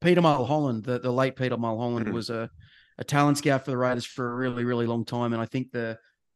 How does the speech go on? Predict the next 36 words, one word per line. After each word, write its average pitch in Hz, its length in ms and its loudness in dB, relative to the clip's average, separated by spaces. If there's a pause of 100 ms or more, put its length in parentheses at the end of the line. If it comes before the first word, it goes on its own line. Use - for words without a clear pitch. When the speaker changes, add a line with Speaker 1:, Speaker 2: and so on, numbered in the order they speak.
(200)
Speaker 1:
the 127 100 -2
fellas 160 340 2
who 147 80 0
are 131 40 -2
coming 139 260 0
into 123 140 0
first, 127 400 -2
who 131 220 4
are 120 40 2
coming 127 340 -2
to 123 160 -2
the, 117 180 -2 (220)
towards 160 320 2
the 135 80 -4
top - 260 -6
grade 123 200 2
now, 120 120 2
like 120 200 -2
Ethan 120 280 -2
Strange 113 520 0
and 113 160 -2 (340)
another 139 160 4
guy 131 140 6
who's 127 160 2
playing 123 300 -2
last 117 220 0
night, 117 140 -4
Chevy 117 260 0
Stewart, 113 440 -2
they're 131 100 2
sort 127 240 0
of 117 40 0
the 117 60 0
last 117 460 0
batch - 340 -2
of, 107 140 -4